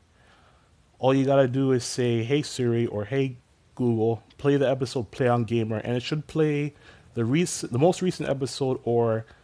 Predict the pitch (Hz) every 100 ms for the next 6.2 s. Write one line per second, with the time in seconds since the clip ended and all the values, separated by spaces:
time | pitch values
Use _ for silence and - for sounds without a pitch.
0 | _ _ _ - 143 147 139 135 135 127
1 | 127 123 - 135 160 143 147 151 123 120
2 | 143 165 156 151 143 143 127 - 131 120
3 | - - 117 - 107 - 120 123 117 113
4 | 117 107 - 120 117 107 - 143 127 -
5 | 127 117 113 110 123 113 113 98 104 95
6 | 98